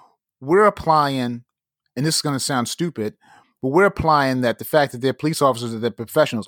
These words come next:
All professionals means that you get paid for your job. This doesn't show any kind of proficiency in your job. So while we think this logically makes sense, and I'm pretty sure ninety plus percent of the officers think, "Yeah, this makes sense." There's tons of people who do jobs who are horrible at it. So she's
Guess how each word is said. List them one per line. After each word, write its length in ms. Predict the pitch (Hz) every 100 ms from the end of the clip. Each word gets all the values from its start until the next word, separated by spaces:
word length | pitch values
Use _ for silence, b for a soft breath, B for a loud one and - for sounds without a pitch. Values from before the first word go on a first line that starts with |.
| _
All 160 | 175 226
professionals 420 | 202 196 165 151
means 260 | 151 143
that 120 | 117 117
you 80 |
get 160 | 135 131
paid 180 | 147 127
for 120 | 127
your 100 | 120
job. 400 | 117 104 90 80
This 180 | 120 123
doesn't 280 | 160 180 180
show 200 | - 151
any 160 | 160
kind 220 | 156 156
of 60 | 135
proficiency 540 | 127 160 147 - 135
in 120 | 123 120
your 100 | 117
job. 420 | 113 135 101 -
So 340 | - 131 123 - b b b b b _
while 320 | 127 135 131
we 140 | 143 175
think 320 | 180 151 -
this 180 | 147 127
logically 360 | 147 143 147
makes 200 | 135 123
sense, 160 | 175 160
and 80 | 135
I'm 80 |
pretty 140 | - 160
sure 360 | 156 147 131 - _ _ _ _ _
ninety 720 | 117 110 131 143 135 139 127 117 _ _ _ -
plus 220 | 151 139
percent 240 | - 151
of 40 | 131
the 80 | 127
officers 440 | 156 156 143 131
think, 280 | 143 135 117 b b b b b -
"Yeah, 180 | 226 143
this 160 | 139
makes 160 | 156 160
sense." 140 | 180 b b
There's 200 | 269 269 -
tons 240 | - 247
of 60 | 269
people 180 | 196 156
who 100 | 156
do 180 | 139 165
jobs 380 | 156 151 147
who 140 | 180 170
are 60 |
horrible 440 | 156 185 302 170 107
at 160 | 90
it. 80 | 71
So 120 | - 147
she's 320 | - 196